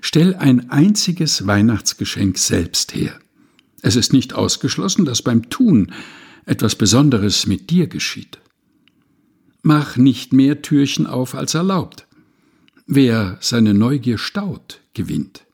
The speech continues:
Wenn du ein Türchen zu viel aufgemacht hast, musst du jemanden anrufen, der dich mag. Frag sie oder ihn, was er oder sie an dir mag.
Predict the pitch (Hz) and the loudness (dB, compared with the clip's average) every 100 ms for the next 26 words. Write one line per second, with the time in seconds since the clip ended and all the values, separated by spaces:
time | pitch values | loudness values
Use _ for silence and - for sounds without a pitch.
0 | _ _ _ _ _ - - - 123 120 | _ _ _ _ _ -20 -14 0 4 4
1 | 139 185 170 175 - 175 - 170 156 135 | 4 2 2 0 2 0 2 0 0 0
2 | 147 - 117 - 113 101 - 104 - - | 0 0 -2 0 0 0 -2 -4 -4 -8
3 | - - - 220 170 - 131 98 101 95 | -20 -20 -6 2 4 4 2 4 2 2
4 | - - 104 92 95 - 104 95 104 98 | -2 0 0 0 -2 0 -2 -2 -4 -4
5 | 107 - - - - _ _ _ _ _ | -4 -4 -6 -14 -20 _ _ _ _ _
6 | - 117 113 - 190 160 98 - 156 160 | -10 -6 -2 0 0 0 0 2 4 2
7 | - - - - 117 - - 139 165 151 | 0 -18 -20 -8 -4 -2 2 2 2 0
8 | 110 92 - 135 185 - 123 117 123 123 | 0 0 0 -2 -2 0 2 4 2 0
9 | 160 156 - - | 0 -2 -8 -16